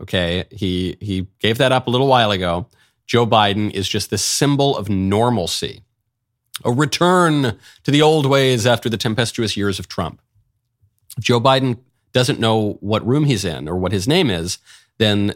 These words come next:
the normalcy argument goes away. Joe Biden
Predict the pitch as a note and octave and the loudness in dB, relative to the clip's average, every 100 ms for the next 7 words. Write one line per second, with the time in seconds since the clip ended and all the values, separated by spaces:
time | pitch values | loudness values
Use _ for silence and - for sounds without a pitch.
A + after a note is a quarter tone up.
0 | - G2+ A2+ E3 D3+ - F#2+ F2+ F#2+ F2+ | -2 0 2 2 0 0 0 0 -2 -4
1 | - F#2 F#2 F2 E2+ D#2+ - - _ _ | -2 -2 -2 -2 -4 -6 -10 -20 _ _
2 | _ _ _ _ _ _ - - _ _ | _ _ _ _ _ _ -20 -20 _ _
3 | - _ G2+ G#2+ B2+ D#3 E3 D3 B2+ G2+ | -20 _ -10 0 2 4 4 2 2 0
4 | F#2+ | -2